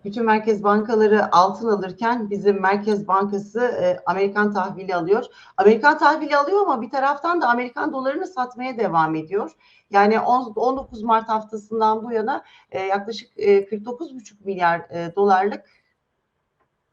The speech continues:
dolar satmışız. Yani hani baktığımız zaman bir de bu Merkez Bankası'nın faiz kararı öncesinde de ciddi dolar satılmış. Yani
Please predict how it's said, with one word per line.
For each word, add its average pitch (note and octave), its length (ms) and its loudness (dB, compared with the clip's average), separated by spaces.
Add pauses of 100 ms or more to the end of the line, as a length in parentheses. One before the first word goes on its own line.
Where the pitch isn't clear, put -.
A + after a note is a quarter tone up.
(540)
dolar F#4 260 2
satmışız. - 640 -8
Yani D#3+ 520 -6
hani E3+ 320 -10
baktığımız G3+ 500 -2
zaman B3+ 300 -2
bir B3+ 160 -8
de B3 100 -6
bu B3+ 180 -8 (240)
Merkez G#3 320 0
Bankası'nın A#3 460 -4
faiz G#3 340 2
kararı G#3+ 440 2
öncesinde G3+ 560 2
de D#3+ 140 -4
ciddi C3+ 400 -14
dolar C3 280 2
satılmış. C3 560 -14
Yani D3 360 -4